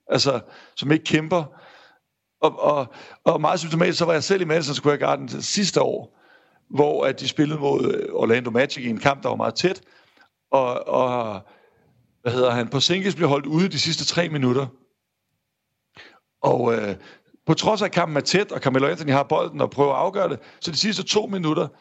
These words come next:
der er det eneste, fansen råber, det, "Porzingis, Porzingis." De er ligeglade. De vil bare Porzingis på banen. Han er manden, han kæmper, han er fremtiden, han er, han er det, de har at tro på. Og det vil sige, at hvis det var mig, der var New York,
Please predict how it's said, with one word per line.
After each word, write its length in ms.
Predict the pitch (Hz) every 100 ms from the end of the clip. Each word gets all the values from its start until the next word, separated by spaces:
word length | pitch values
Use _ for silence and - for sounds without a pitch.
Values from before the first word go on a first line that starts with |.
| _ -
der 60 |
er 40 | 170
det 100 | -
eneste, 360 | 170 214 180
fansen 360 | - 170 170 170
råber, 260 | 151 156 131
det, 140 | 113
"Porzingis, 1080 | - 190 202 160 220 208 185 202 180 - - - _ -
Porzingis." 920 | 208 196 - 202 196 170 208 175 - _ _ _ -
De 80 |
er 40 | 208
ligeglade. 440 | 233 240 - - - _
De 60 | 233
vil 100 | 196
bare 180 | 196 -
Porzingis 380 | 156 160 175
på 80 | 143
banen. 340 | 127 120 135 120 - - -
Han 120 | 214
er 40 |
manden, 380 | 180 180 196 147
han 160 | 127 170
kæmper, 420 | - 165 170 160 - - -
han 100 | 175
er 60 |
fremtiden, 600 | - 160 165 - - 123 - _ _ _
han 120 | - -
er, 80 | -
han 140 | 151 180
er 40 |
det, 160 | 170 165
de 80 |
har 100 | 151
at 100 | 151
tro 200 | - -
på. 320 | - 139 - - - - _ _ _ -
Og 100 | 139
det 100 | 180
vil 80 | 196
sige, 360 | - 180 185
at 80 | 170
hvis 100 | 143
det 100 | 160
var 80 | 139
mig, 280 | - 196 208
der 60 |
var 240 | 175 156 - -
New 140 | 180 131
York, 240 | 131